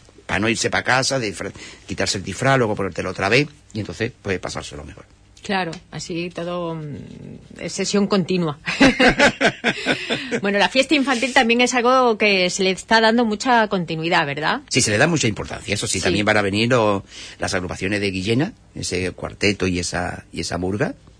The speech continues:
Speaker 1: Lo que pasa es que es, es murga comparsa porque vienen tantísimos niños que, que no se puede definir, pero a fin de cuentas es una agrupación que, que está ahí.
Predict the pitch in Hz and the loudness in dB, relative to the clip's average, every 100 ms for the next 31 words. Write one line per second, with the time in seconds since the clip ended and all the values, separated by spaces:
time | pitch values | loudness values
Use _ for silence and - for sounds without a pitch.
0 | - - - - - - - 98 113 110 | -20 -20 -20 -20 -20 -18 -6 -2 2 4
1 | 110 107 - 117 113 110 127 127 143 113 | 4 2 4 4 4 4 4 4 2 2
2 | 107 135 135 151 127 113 104 113 113 110 | 4 4 4 2 2 0 0 -2 -4 -2
3 | 127 127 110 104 120 110 131 127 127 147 | 0 0 0 -2 -2 -2 0 0 2 2
4 | 151 160 131 104 - - - - - 117 | 2 4 4 4 -2 -16 -18 -4 0 2
5 | 110 120 120 117 113 127 160 120 110 104 | 2 2 4 4 4 6 6 4 2 2
6 | 110 113 110 117 107 101 101 95 92 85 | 0 2 4 4 4 0 -2 -2 -4 -4
7 | 113 107 110 98 92 - 92 90 101 147 | -4 -2 -2 -2 -4 -8 -8 -2 2 2